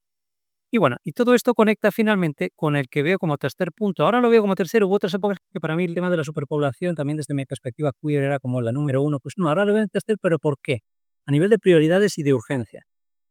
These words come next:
Porque lo que más crece es el aumento de consumo per cápita y de consumo de productos animales, además, ¿no? Pero ta-, y de todo lo demás también. O sea, se espera que haya un doscientos o trescientos por ciento de aumento de consumo per cápita de todo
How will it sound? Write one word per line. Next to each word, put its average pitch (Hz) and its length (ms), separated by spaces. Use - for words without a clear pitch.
Porque 156 220
lo 151 100
que 156 80
más 196 160
crece 220 320
es - 100
el 170 120
aumento 170 300
de 185 100
consumo 185 440
per - 140
cápita 175 560
y 151 100
de 196 80
consumo 139 340
de 151 80
productos 117 340
animales, 123 600
además, 113 360
¿no? 185 180
Pero - 140
ta-, - 120
y 131 120
de 139 100
todo 180 200
lo 143 100
demás 127 220
también. 131 300
O 123 40
sea, 147 100
se 180 120
espera 233 280
que 220 100
haya 233 220
un 214 240
doscientos 196 420
o 170 60
trescientos 214 420
por - 160
ciento 220 180
de 175 40
aumento 185 260
de 185 100
consumo 175 400
per 143 160
cápita 185 320
de 127 120
todo 175 400